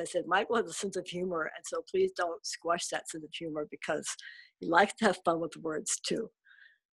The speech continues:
So that was, that was cool. But it was a good choice. It was a, a group of nuns.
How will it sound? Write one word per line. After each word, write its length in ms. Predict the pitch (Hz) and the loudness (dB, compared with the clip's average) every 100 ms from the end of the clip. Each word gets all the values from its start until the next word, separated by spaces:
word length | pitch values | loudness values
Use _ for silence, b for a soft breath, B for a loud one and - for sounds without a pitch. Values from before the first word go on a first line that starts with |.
| _ | _
So 220 | 156 139 - | -2 -2 -2
that 140 | 147 | -4
was, 120 | - - - - _ _ _ _ | -4 -12 -14 -18 _ _ _ _
that 120 | 175 - | 4 4
was 140 | - | 2
cool. 320 | - - - - _ - _ _ - _ _ _ _ _ _ _ _ _ _ _ _ _ | -6 -6 -6 -8 _ -20 _ _ -20 _ _ _ _ _ _ _ _ _ _ _ _ _
But 100 | - | 4
it 60 | 139 | 4
was 140 | 175 | 4
a 60 | 156 | -2
good 160 | 160 151 | -2 -2
choice. 460 | - 143 - - - | 0 0 -2 -10 -6
It 100 | 180 | 4
was 200 | 180 175 | 6 6
a, 160 | 165 - | 4 4
a 100 | 170 | 2
group 240 | 175 196 | 2 2
of 100 | 165 | 2
nuns. 520 | 151 175 190 160 - | 4 4 2 -2 -6